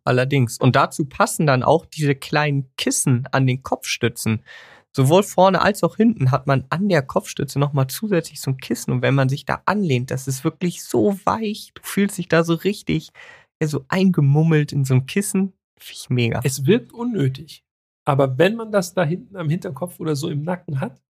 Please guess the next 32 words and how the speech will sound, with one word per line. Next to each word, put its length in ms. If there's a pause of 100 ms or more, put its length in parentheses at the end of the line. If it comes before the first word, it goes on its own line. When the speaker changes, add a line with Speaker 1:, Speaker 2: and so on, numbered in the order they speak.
(120)
Speaker 2:
dann 160
ist 200
es 80
wirklich 300
angenehm. 680
Speaker 1:
Es 160
führt 300
auch 180
dazu, 300
dass 220
man 140
ganz 300
aufrecht 680
sitzt 360
in 100
Speaker 2:
Ja. 40
Speaker 1:
diesem 260
Auto, 400
weil 120
man 220
eben 380 (140)
hinten 500 (140)
das, 320 (440)
den 200
Kopf 320
so 200
da 260
auf 220
dieses 300
Kissen 400
betten 340
möchte. 440